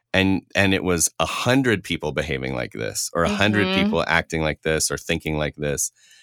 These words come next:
Speaker 1: if it was, if you took these traits and you turned them up to two hundred percent, how would you feel about that?
Speaker 2: Mm-hmm.
Speaker 1: And usually just that thought exercise of, like,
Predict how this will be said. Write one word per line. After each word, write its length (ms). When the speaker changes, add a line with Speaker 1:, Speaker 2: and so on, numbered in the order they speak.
Speaker 1:
if 200
it 140
was, 460
if 140
you 100
took 280
these 200
traits 380
and 140
you 100
turned 280
them 180
up 180
to 120
two 220
hundred 320
percent, 400
how 180
would 140
you 80
feel 380
about 260
that? 200
Speaker 2:
Mm-hmm. 300
Speaker 1:
And 480
usually 260
just 320
that 260
thought 200
exercise 580
of, 140
like, 200